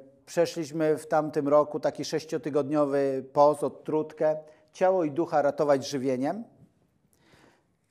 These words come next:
A to jest druga książka, Nowoczesne zasady odżywiania.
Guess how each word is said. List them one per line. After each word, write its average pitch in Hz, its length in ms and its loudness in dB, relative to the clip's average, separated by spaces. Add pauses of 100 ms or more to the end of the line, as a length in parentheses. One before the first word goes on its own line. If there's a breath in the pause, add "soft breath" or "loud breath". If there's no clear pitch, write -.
(520)
A 160 140 4
to 160 100 2
jest 165 160 6
druga 147 240 4
książka, 139 360 -4
Nowoczesne 170 500 2
zasady 156 380 0
odżywiania. 117 640 -4